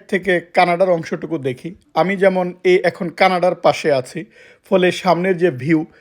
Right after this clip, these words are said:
সেটা খুব সুন্দর দেখা যাচ্ছিল। আমরা খুব সহজে বর্ডার ক্রস করে এক দেশ থেকে কিন্তু আরেক দেশে চলে যাওয়া যায়, কোনো ভিসার প্রয়োজন হয় না। কানাডিয়ানরা আমেরিকায় আসতে পারে, আমেরিকানরা কানাডায় যেতে পারে।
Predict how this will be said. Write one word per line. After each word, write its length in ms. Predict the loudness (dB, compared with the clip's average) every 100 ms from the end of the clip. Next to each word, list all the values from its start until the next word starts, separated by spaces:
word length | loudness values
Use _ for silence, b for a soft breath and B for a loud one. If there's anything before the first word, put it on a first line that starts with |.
| b -12
সেটা 240 | -2 0
খুব 300 | 0 -6 -6
সুন্দর 400 | -4 -2 0 0
দেখা 280 | 0 -2 -2
যাচ্ছিল। 380 | -2 -4 -10 -12 B B B B -2
আমরা 320 | 4 6 4 0 -14 -2
খুব 160 | -2
সহজে 400 | 2 4 6 4
বর্ডার 360 | 6 6 6 4
ক্রস 300 | 2 0 0
করে 200 | 0 4
এক 180 | 4 0
দেশ 180 | -6 -2
থেকে 180 | -4
কিন্তু 200 | -4 -2
আরেক 220 | -2 -2 -4
দেশে 180 | -10
চলে 300 | -8 0 0
যাওয়া 200 | 2 0
যায়, 160 | -2 -8
কোনো 240 | -6 -8
ভিসার 440 | -8 -10 0 0 0
প্রয়োজন 420 | 0 0 0 -4
হয় 140 | -6
না। 140 | -10 -12 b b b _
কানাডিয়ানরা 540 | 2 2 4 2 4
আমেরিকায় 400 | 2 2 2 2
আসতে 260 | 2 0 0
পারে, 300 | 2 0 -2 -12 _
আমেরিকানরা 540 | -2 0 0 0 0 0
কানাডায় 420 | -2 -2 0 0
যেতে 260 | -2 -4 -2
পারে। 260 | -2 -4